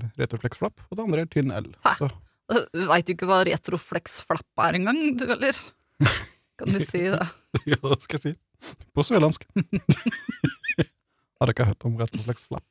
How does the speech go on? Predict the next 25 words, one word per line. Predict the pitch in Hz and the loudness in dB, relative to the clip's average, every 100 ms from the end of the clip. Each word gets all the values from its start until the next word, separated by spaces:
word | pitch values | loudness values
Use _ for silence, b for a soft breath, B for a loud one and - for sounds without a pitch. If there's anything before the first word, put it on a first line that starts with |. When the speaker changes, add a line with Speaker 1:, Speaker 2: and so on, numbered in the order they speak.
| - | -6
Speaker 1:
eller? | 220 135 123 _ _ _ _ _ _ _ _ _ _ _ _ _ - | -4 -6 -16 _ _ _ _ _ _ _ _ _ _ _ _ _ 8
<clears throat> | 160 110 | 10 10
Siste | - 143 123 | 6 2 6
fugl. | 127 202 - _ _ _ _ _ _ _ _ _ _ _ _ _ _ _ - | 8 8 4 _ _ _ _ _ _ _ _ _ _ _ _ _ _ _ -6
Teljokse. | - 185 123 113 - - - - _ _ _ _ _ | 2 6 8 6 4 2 0 -4 _ _ _ _ _
Speaker 2:
Teljokse? | - 285 320 240 202 185 220 - - 330 370 - | -2 4 4 6 6 6 4 2 4 8 6 4
Speaker 1:
Teljokse. | - - 170 147 151 - - 175 - | -6 0 2 4 4 2 2 2 -2
Speaker 2:
Nei, | - - 165 | -4 -6 -4
nå | 170 | -4
tuller | - 277 196 160 | -2 -2 0 0
du. | 196 - | 0 -2
Speaker 1:
Det | - | -6
er | - | -16
det | - - | -14 -2
fineste | - 214 202 185 185 | 4 6 6 4 4
fuglenavnet | 190 175 165 170 143 | 6 6 6 6 6
i | 131 | 8
verden. | 175 170 185 185 - b b _ _ _ _ _ _ - | 8 6 4 2 -2 b b _ _ _ _ _ _ 0
Speaker 2:
Mhm. | 190 170 302 - _ _ _ - | 2 2 2 0 _ _ _ -2
Det | 196 | 2
er, | 190 - | 2 0
er | 196 | 0
det | 202 | 2
en | 220 220 | 2 0
okse | - - - - 226 | -8 -12 -10 0 2